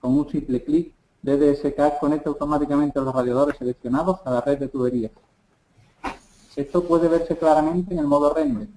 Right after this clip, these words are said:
Esta función existe para terminales de aire y otros componentes relacionados con la ventilación y el aire acondicionado.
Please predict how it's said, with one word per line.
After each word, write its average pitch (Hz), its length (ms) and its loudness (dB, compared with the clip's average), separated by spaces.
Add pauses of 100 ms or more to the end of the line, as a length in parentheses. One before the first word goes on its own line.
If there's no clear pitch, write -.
(1160)
Esta - 220 -6
función 175 600 -2
existe 147 540 -6
para 131 300 -2
terminales 127 440 0
de 156 140 4
aire 156 240 2
y 170 80 2
otros 147 200 -4
componentes 147 600 0
relacionados 143 600 0
con 139 140 -4
la 131 80 0
ventilación 123 680 -2
y 156 40 -2
el 139 80 0
aire 135 160 -2
acondicionado. 120 720 -4